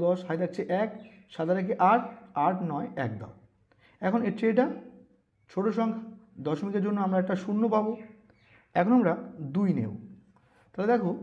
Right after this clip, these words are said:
দুই দুইয়ে চার, সাত দুইয়ে চোদ্দো। তাহলে বিয়োগ করলে কী হবে? চার আছে, ছয় দাও দশ, হাতে থাকছে এক, চার আর একে পাঁচ, ছয়, সাত, আট, তিন দাও। এখন আমরা দশমিকের জন্য একটা শূন্য পাবো, সেটাকে নিচ্ছি।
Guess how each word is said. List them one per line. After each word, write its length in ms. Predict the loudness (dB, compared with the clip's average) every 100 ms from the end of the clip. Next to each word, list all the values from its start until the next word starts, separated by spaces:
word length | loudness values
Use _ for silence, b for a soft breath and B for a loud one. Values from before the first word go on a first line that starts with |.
| -8 -4
দুই 140 | 0 2 2
দুইয়ে 200 | 2 2 2
চার, 220 | 4 4 0 -10 -20 -20 -20 -6
সাত 180 | -4 0
দুইয়ে 180 | 4 4 4 -2 -14 -20 -12
চোদ্দো। 320 | -4 -4 -4 -12 -18 -20 _ _ _ _
তাহলে 160 | -8 -2
বিয়োগ 180 | 0 0
করলে 160 | 2 0 2
কী 60 | 2
হবে? 120 | 0 -4 B B B
চার 140 | 0 4 4
আছে, 180 | 2 -2 -2 -14 -10
ছয় 180 | -4 0
দাও 120 | 2 4
দশ, 140 | 4 2 -6 -18 B B B
হাতে 140 | -2 -2
থাকছে 200 | -4 -4 0 2
এক, 80 | 2 -4 -14
চার 120 | -6 -4
আর 60 | -2
একে 120 | -2 -2
পাঁচ, 180 | 0 0 -2 -16 -20
ছয়, 200 | -6 -4 -2
সাত, 140 | -2 -4 -10
আট, 100 | -12 -6
তিন 140 | -4 -4
দাও। 120 | -6 -12 -20 _ b b b b 2
এখন 140 | 4 4
আমরা 180 | 4 0 -6 B B B 0
দশমিকের 360 | 2 2 2 2
জন্য 100 | 2 2
একটা 120 | 0 0
শূন্য 160 | 2 4
পাবো, 180 | 2 0 -6 -12 -18
সেটাকে 260 | -2 0 2
নিচ্ছি। 260 | 0 -2 -6